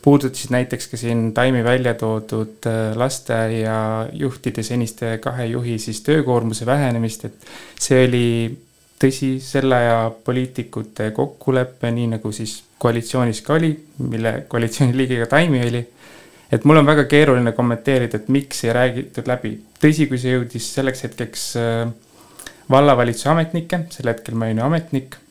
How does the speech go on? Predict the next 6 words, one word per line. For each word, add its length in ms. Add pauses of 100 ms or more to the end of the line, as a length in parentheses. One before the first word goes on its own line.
(760)
mitte 520
valitud 340
vallavanem, 560 (720)
siis, 520 (120)
eh, 160
jah, 200